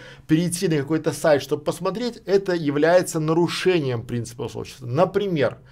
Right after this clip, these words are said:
вы создали, э, какой-то ролик, где делаете простой обзор, не знаю, маркера.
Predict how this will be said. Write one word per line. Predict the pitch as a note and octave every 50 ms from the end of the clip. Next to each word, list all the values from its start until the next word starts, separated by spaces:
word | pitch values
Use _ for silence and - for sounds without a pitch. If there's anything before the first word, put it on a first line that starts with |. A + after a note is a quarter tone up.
| - - - - - - -
вы | - B2+ B2 C#3 E3+ A3+ A3+ F3+ C#3+ - - - -
создали, | - - E3 E3 D#3+ D#3+ E3 F3+ A#3 B3 B3 B3 A#3+ A#3+ G#3+ - - - - - -
э, | - D3 D3 D3 D3 C#3+ C#3+ C#3+
какой-то | - D3 C#3+ F#3 G3 F#3+ F#3+ F3+ E3
ролик, | F3 G3+ A#3 A3+ G#3+ G3 D3+
где | C3+ C3+ A#2+ A#2 C#3 F3+ G3+ G3 F3 D#3+
делаете | C#3+ B2+ B2 E3+ G3 G3 F3+ D3+ - - C#3 C3
простой | - - C#3 B2+ C3+ - F3+ F#3 F3+ D3+
обзор, | B2+ A#2+ A2+ A2 C#3 E3 D#3+ C#3+ C3+ - - -
не | C3+ C#3
знаю, | B2 C3+ C3+ B2 A2 G2 - - _ _ _ _ _ _ _ _ _ _ _ _ _ _ _ _ -
маркера. | C#3+ D3+ D#3+ C3+ B2 - A2 G#2 -